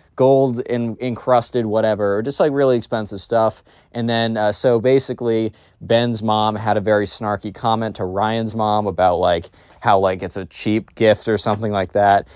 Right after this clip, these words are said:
And after that point, they kinda had a falling out. However, two years past that point, Ryan's mom and Ben's mom kinda got on the phone together. And since I think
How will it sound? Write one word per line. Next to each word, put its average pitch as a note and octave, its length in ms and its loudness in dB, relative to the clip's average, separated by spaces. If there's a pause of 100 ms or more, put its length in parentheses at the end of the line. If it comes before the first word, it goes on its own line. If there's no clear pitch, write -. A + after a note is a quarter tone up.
(100)
And C#3+ 100 0
after G3 260 4
that C#3 200 6
point, B2+ 280 0
they A2+ 100 -4
kinda A#2+ 200 -4
had A#2 140 0
a F#2+ 80 0
falling G#2 460 0
out. G#2 260 -4
However, D3 500 4
two - 220 -4
years E3+ 340 0
past A#2+ 360 -2
that A#2 200 -2
point, A2+ 380 -6 (320)
Ryan's B2 500 0
mom A2+ 300 0
and G2+ 160 -6
Ben's G#2+ 320 -2
mom G#2+ 300 0
kinda A#2+ 240 -6
got A2+ 180 2
on G#2+ 100 -2
the F#2+ 60 -6
phone A#2 320 -4
together. G#2+ 540 0 (320)
And B2+ 180 -2
since F#3+ 340 -4
I A#2+ 140 4
think D#3+ 300 -4